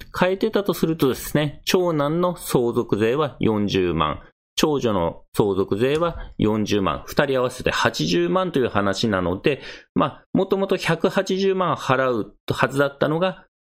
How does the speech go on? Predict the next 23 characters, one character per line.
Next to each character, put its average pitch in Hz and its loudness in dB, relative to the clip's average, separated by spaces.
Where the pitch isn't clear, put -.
八 151 0
十 196 2
万 190 0
で 90 2
済 113 0
ん 95 0
だ 78 0
の 85 0
で、 127 -2
生 202 0
命 196 2
保 190 0
険 131 0
を 92 -2
一 156 -2
千 196 0
万 185 -2
移 147 0
し - -8
た 170 2
こ 175 -4
と 175 0
に、 170 -2